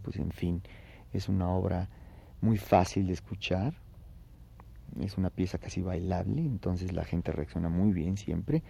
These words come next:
aunque no sea una de las cosas más profundas y más interesantes de Revueltas.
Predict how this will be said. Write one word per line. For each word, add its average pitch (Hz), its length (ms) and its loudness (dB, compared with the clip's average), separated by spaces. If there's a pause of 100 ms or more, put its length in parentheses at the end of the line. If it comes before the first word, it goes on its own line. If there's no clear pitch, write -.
(320)
aunque 95 300 4
no 95 140 6
sea 92 180 2
una 90 180 4
de 87 60 -2
las 87 160 -2
cosas 87 320 0
más 82 160 0
profundas 87 580 0
y 90 40 0
más 90 180 -2
interesantes 87 500 -2
de 82 80 0
Revueltas. 95 680 -2